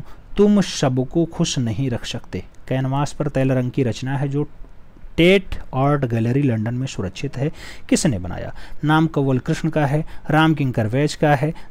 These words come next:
जय झरोटिया और भूपेन खक्कर का नाम दिया गया। आपको बताना है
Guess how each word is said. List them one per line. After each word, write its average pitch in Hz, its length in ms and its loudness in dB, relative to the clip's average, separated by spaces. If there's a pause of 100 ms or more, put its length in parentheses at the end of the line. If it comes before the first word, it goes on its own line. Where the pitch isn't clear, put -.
जय 196 220 6
झरोटिया 147 500 4
और 160 80 4
भूपेन 139 360 0
खक्कर 131 340 -2
का 127 160 -2
नाम 143 300 2
दिया 143 200 4
गया। 123 260 0 (260)
आपको 170 300 4
बताना 123 380 2
है 135 160 0